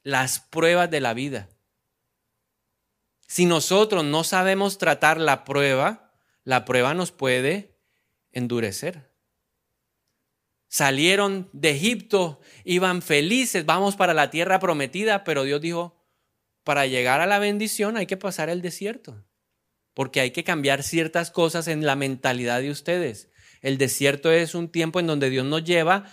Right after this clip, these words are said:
para hablarnos con amor, para decirnos, "Necesitas dejar, abandonar, cambiar, transformar esta manera de pensar, de hacer, de ver tu vida.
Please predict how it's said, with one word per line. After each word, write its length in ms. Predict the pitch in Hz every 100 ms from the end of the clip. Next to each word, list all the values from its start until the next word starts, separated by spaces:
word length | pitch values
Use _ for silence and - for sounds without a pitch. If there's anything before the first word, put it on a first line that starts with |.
| - _
para 240 | 143 135
hablarnos 560 | 120 123 127 139 160 180
con 180 | 196 151
amor, 560 | 127 151 196 117 - _ _ _ _ _ _ _ _ _
para 220 | 160 143
decirnos, 640 | 143 139 - 165 175 180 175 - - -
"Necesitas 640 | 147 143 139 147 147 170
dejar, 440 | 156 123 151 180
abandonar, 720 | 165 143 139 131 123 139 175 170
cambiar, 540 | 135 123 117 147 165
transformar 580 | 160 135 131 127 127 147
esta 220 | 160 175
manera 340 | 156 127 131 151
de 120 | 139
pensar, 600 | 123 107 - 160 170 160
de 80 | 127
hacer, 360 | 113 170 175
de 140 | 147 127
ver 320 | 151 175 135
tu 140 | 147
vida. 420 | 139 180 175 120